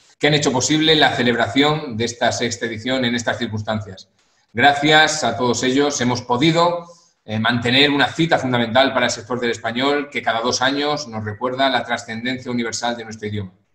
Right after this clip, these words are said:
No podemos olvidar aquellas palabras de nuestro admirado escritor Miguel Delibes en el año de su centenario: "El pueblo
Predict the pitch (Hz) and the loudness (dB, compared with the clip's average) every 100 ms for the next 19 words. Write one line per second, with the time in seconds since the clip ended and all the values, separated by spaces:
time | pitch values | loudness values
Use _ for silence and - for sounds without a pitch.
0 | _ _ _ - 160 180 175 160 151 143 | _ _ _ -2 2 4 4 4 4 6
1 | 160 170 170 143 120 131 131 120 120 135 | 6 6 2 -2 -2 -2 -2 2 4 6
2 | 143 147 120 117 117 110 - 110 107 117 | 6 4 4 -4 -4 -8 -6 -4 -2 2
3 | 131 127 123 - 113 127 123 110 104 101 | 2 2 -2 -6 -6 -2 0 -2 -6 -4
4 | 120 120 117 135 147 151 - _ _ - | -2 -2 0 2 2 0 -8 _ _ -10
5 | 120 131 139 135 107 123 123 127 131 107 | -2 0 2 2 -2 -6 -2 2 2 0
6 | 98 - 117 107 151 170 165 175 - - | -6 -10 -10 -4 2 2 2 -2 -4 -14